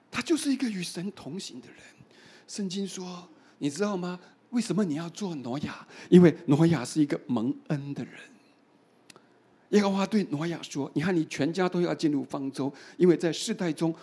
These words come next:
我见你在我面前是个义人。”神在审判的时候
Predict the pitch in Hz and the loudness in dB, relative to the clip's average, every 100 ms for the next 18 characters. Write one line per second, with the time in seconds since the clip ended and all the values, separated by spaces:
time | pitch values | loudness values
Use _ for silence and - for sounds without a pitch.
0 | - 139 - - 220 147 95 156 123 - | -4 -2 -2 -2 0 0 -2 -6 -6 -2
1 | 147 117 - 92 - - - 143 - - | -2 -2 -6 -10 -10 -12 -8 -8 -10 -10
2 | 139 - - - _ - - - - - | -10 -12 -20 -20 _ -20 -20 -20 -10 0
3 | 160 190 214 - - 160 240 - - 165 | 0 0 -4 -4 -6 -6 -6 -8 -8 -8
4 | 120 - - 120 | -10 -12 -12 -12